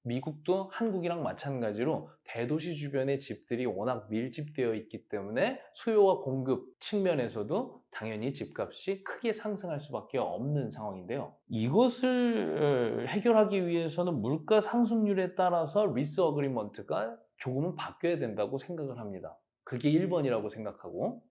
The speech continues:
그리고 두 번째는 미국은 땅이 넓어서 뭐 대중교통이 좀 어렵기 때문에 차들을 많이 이용한다, 뭐 이러한 이야기들이 많은데,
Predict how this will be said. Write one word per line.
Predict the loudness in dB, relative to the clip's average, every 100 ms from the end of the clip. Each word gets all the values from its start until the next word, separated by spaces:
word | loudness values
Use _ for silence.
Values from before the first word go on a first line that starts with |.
| -6 0
그리고 | 0
두 | 0 -2 4
번째는 | 4 4 0 0 0 -2
미국은 | -2 -2 0 -2 -2
땅이 | -4 -2 -2 0 0
넓어서 | -2 -4 -2 -2 0
뭐 | -4 -4
대중교통이 | -4 -4 -2 -2 -2 -6 -4
좀 | -2 0
어렵기 | 0 0 0 -4 -4
때문에 | -4 -2 -2 -4
차들을 | -4 -8 -4 -2 -2
많이 | -2 -2 -4 -4
이용한다, | -4 -4 -4 -4
뭐 | -4
이러한 | -2 0 0 0 -2 -2 -2
이야기들이 | -2 -2 -2 -4
많은데, | -6 -8 -10 -4 -2 -2